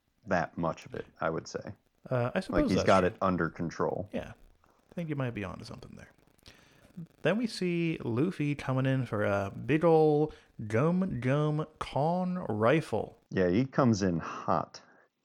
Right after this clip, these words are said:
Speaker 2: Smacks Kaido right in his smug dragon face with a, a new move that we haven't seen from him before.
Speaker 1: Yeah, and then surprisingly, Kid's just ready to go.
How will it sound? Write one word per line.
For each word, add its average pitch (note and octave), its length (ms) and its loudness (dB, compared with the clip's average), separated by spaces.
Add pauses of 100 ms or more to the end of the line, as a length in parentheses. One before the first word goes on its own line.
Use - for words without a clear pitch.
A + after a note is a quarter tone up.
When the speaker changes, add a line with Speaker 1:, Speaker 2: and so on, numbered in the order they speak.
(160)
Speaker 2:
Smacks - 360 -8
Kaido A#2+ 600 -2 (120)
right B2 320 0
in A#2+ 120 -4
his A2 120 -6
smug C3+ 640 -4
dragon B2 460 -2
face - 640 -8 (800)
with G2 180 -4
a, F2+ 240 -4
a G#2+ 60 -6
new B2 200 -2
move E3 380 -6
that B2+ 80 -10
we A2 80 -6
haven't A2+ 200 -4
seen E3 160 -6
from - 140 -14
him - 100 -16
before. - 280 -18 (1080)
Speaker 1:
Yeah, A#2 280 2
and G#2 140 2
then G#2+ 140 4
surprisingly, G2 1000 0 (180)
Kid's B2 320 -2
just F2 240 -2
ready E2+ 460 2
to E2 100 -4
go. E2 380 -2